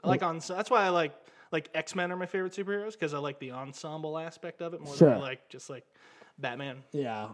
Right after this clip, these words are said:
Speaker 1: I mean,
Speaker 2: one-off.
Speaker 1: yeah.
Speaker 2: Yeah.
Speaker 1: Batman's got some of my favorite things, like
Speaker 2: Yeah.
Speaker 1: movies and t-, I
Speaker 2: Like,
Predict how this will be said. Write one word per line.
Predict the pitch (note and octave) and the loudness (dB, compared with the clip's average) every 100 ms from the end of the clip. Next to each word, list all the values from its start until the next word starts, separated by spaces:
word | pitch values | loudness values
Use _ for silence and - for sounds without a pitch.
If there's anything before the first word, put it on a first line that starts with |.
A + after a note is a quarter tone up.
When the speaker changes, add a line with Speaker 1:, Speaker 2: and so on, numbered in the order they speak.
| - | -4
Speaker 1:
I | |
mean, | E3 D#3+ | 0 0
Speaker 2:
one-off. | A2 A2 - _ _ _ - | -2 -6 -10 _ _ _ -18
Speaker 1:
yeah. | - _ _ _ - | -18 _ _ _ -14
Speaker 2:
Yeah. | - | -6
Speaker 1:
Batman's | D#3+ F3+ D#3+ C#3+ | -2 -2 -2 -6
got | D3 C3 | -8 -6
some | D#3 | -8
of | C3+ | -8
my | B2+ | -8
favorite | C#3 A2+ - | -10 -10 -2
things, | F#4+ A3 D#3 G#3+ - - _ _ _ _ _ _ _ _ - _ - | 0 0 -2 -6 -10 -16 _ _ _ _ _ _ _ _ -20 _ -6
like | D#3 C#3 | -4 -2
Speaker 2:
Yeah. | A#2 | -4
Speaker 1:
movies | G#2 E3 G3+ F3+ D3 | -4 2 4 4 0
and | C#3+ | -6
t-, | C#3 F3 | -4 0
I | |
Speaker 2:
Like, | F3 | 4